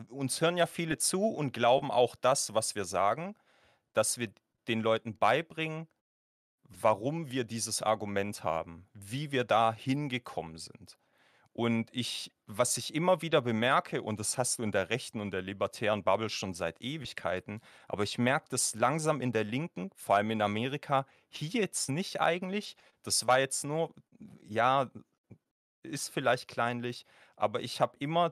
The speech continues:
die Angst, dass man in so, wie soll man sagen, Phrasen verfällt, weil man hat ja Recht und dann ist es egal, wenn man mal was Falsches sagt. Und das stimmt ja manchmal schon, man kann ja nicht in allen Sachen irgendwie hundert Prozent Recht haben,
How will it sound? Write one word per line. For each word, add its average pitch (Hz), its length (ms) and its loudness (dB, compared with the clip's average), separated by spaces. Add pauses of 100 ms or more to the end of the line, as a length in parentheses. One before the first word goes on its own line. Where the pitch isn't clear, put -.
(120)
die 113 180 -8
Angst, 143 580 -2 (340)
dass - 260 0
man 120 240 0
in 117 180 0
so, 104 420 -4 (800)
wie 104 80 -12
soll 110 160 0
man 107 120 0
sagen, 104 320 2
Phrasen 156 640 0
verfällt, 147 840 -2 (300)
weil 110 160 4
man 123 220 0
hat 147 200 2
ja 127 140 4 (140)
Recht 123 520 -2
und 110 160 -4
dann 113 160 2
ist - 180 -2
es - 160 -2
egal, 98 420 2
wenn 98 100 0
man 92 120 -2
mal 92 220 2
was - 140 -6
Falsches - 560 -4
sagt. - 300 -10 (500)
Und 113 200 -8
das 123 100 -4
stimmt - 540 -2
ja 165 120 4
manchmal 147 500 0
schon, 214 520 -2 (240)
man 104 160 -2
kann 143 260 0
ja 151 100 4
nicht 139 300 -6
in 127 140 -4
allen 131 340 4
Sachen 123 340 0
irgendwie 120 320 -4
hundert 120 360 -4
Prozent 107 580 -6
Recht - 320 -4
haben, 139 360 0